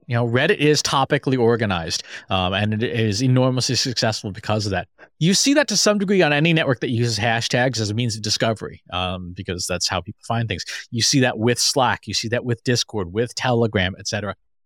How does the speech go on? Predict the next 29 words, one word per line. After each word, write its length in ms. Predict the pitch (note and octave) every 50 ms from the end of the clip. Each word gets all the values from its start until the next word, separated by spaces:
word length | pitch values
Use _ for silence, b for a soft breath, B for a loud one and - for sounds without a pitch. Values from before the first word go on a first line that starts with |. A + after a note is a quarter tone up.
| _ -
And 280 | D3 D#3 D#3 D#3 E3 E3+ - _ _ _ _
it's, 240 | - F#3+ F#3 - - _ _ -
it, 180 | F#3+ G3 G3+ - _ -
it's 200 | E3 F3+ F#3+ - -
interesting 440 | F#3+ A#3+ C#4 C#4 D4 - - A3 F3+
because 320 | E3 D3+ - D#3+ C3+ B2+
you 60 | C#3
have 220 | A#2+ - D#3 F3+ F3+
this 120 | F#3 -
dichotomy 560 | - D#3+ D3 - - C#3+ D3 D#3 D3+ C#3 B2+
of 220 | G2+ G#2+ A2+ A2 A#2
a, 360 | A#2 A#2 A2+ A2+ A2+ A#2 - -
a 220 | A#2+ A2+ A2 G#2+ - _ _
creator 640 | - - - C#3 C3+ C3 B2+ C3+ E3 A#3 D#4 C4 D#3
economy 480 | B2+ - - A#2+ G#2 G2 F#2 F#2+ G2+ G2+
where 140 | G#2 A2 G#2
people 240 | - - C#3 - A#2+
are 20 |
trying 200 | - - A#2+ A#2
to 60 | A2
focus 360 | - - B2 C#3 - B2 -
on 140 | A#2 G#2+ G#2+
the 60 | A2
creator, 680 | A2+ - - B2 A#2 A2+ A#2+ C#3 F#3+ A3+ C#3 F#2+ E2 G2
like, 180 | F#2+ G2 - -
I, 160 | F#2 A2+ A#2+
this 200 | A#2 A#2+ A2 -
is 80 | B2 G#2
the, 80 | A2